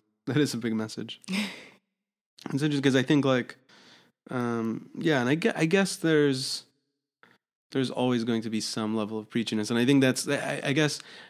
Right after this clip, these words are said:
Speaker 1: the reason I bring that up is 'cause I've always wondered about that as a writer, especially I write essays,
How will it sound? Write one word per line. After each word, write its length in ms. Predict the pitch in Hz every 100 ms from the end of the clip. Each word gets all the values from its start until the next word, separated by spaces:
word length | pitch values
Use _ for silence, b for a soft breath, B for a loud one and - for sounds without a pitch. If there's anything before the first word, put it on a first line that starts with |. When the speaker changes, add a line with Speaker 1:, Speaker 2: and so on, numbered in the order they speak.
| B
Speaker 1:
the 160 | - 131
reason 280 | 143 135 139
I 40 |
bring 200 | 127 131
that 120 | 123
up 120 | 117 110
is 140 | 110
'cause 400 | 113 113 110 - -
I've 140 | 113
always 200 | 127 123
wondered 380 | 110 107 113 107
about 240 | 104 104 101
that 160 | 101
as 140 | 104 104
a 80 |
writer, 380 | 104 113 117 113
especially 400 | 104 - 117 113
I 20 |
write 200 | 117 107
essays, 600 | 113 107 - 107 101 110